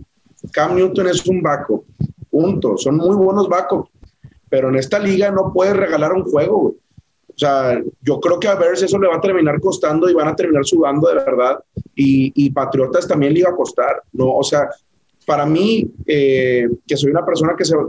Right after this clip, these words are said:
que, que le gusta bastante los pronósticos, apostar y todo esto,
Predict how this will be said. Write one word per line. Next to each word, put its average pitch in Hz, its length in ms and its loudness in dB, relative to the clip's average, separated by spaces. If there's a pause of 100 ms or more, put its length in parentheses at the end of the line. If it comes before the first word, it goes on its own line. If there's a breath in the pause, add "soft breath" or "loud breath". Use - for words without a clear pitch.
que, 135 280 0
que 131 100 -2
le 139 40 2
gusta 131 200 0
bastante 160 260 0
los 175 100 -2
pronósticos, 156 720 0
apostar 151 420 -2
y 160 80 -2
todo 165 180 2
esto, 170 360 -4